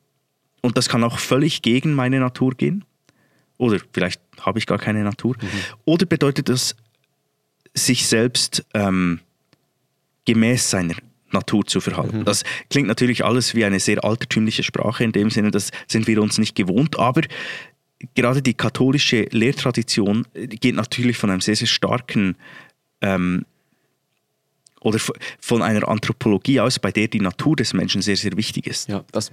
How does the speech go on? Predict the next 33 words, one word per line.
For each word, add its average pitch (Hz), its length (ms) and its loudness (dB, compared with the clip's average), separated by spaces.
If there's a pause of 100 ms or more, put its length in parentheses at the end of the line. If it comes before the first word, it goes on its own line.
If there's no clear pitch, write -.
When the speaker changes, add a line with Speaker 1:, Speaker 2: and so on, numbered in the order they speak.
(140)
Speaker 2:
man 117 100 0
geht 117 120 2
davon - 160 -2
aus, 110 140 -2
der 107 100 0
Mensch 107 420 -2 (100)
hat 117 120 -6
ein 101 160 -2
Wesen 135 440 -2 (600)
und - 380 -4 (920)
das 110 200 -2
ist 107 80 -6
von 107 160 -2
Gott 110 160 0
gegeben. 104 420 -2 (220)
Speaker 1:
Ja. 98 120 -2 (180)
Speaker 2:
Und 107 120 -4
dementsprechend 135 600 -2
sich 113 160 -4
zu 117 100 -2
verhalten, 117 640 -2
ist, - 180 -6
ist - 200 -6
gutes 131 260 0
Verhalten 98 460 0
und 107 100 -2
Speaker 1:
Genau. 110 120 2
Speaker 2:
macht 92 60 -2
den 117 60 2
Menschen 117 240 0
letztlich - 160 -2
auch 92 100 -2
glücklich. - 520 -4